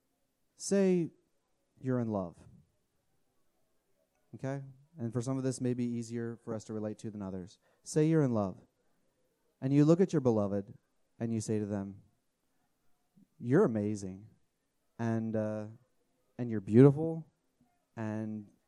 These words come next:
and you're wonderful." And your beloved looks back at you and they're like,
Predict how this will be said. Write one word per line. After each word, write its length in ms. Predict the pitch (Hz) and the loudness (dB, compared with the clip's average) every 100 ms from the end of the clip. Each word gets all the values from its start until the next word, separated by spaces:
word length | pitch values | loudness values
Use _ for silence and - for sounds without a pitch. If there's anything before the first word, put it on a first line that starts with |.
| - | -10
and 120 | 113 | -4
you're 140 | 110 | -4
wonderful." 640 | 101 113 127 104 98 80 - _ _ _ _ _ _ _ _ _ _ _ | -2 -2 -4 -4 -8 -12 -20 _ _ _ _ _ _ _ _ _ _ _
And 380 | 123 131 131 127 | -6 -4 -4 -2
your 120 | 123 | 0
beloved 340 | 131 120 113 110 | 4 4 4 2
looks 220 | 104 - | -2 -2
back 200 | 98 95 | -4 -4
at 160 | 101 - | -8 -6
you 320 | 95 92 90 87 | -4 -4 -8 -10
and 120 | 104 | -8
they're 120 | 98 | -8
like, 320 | 92 95 - | -8 -10 -14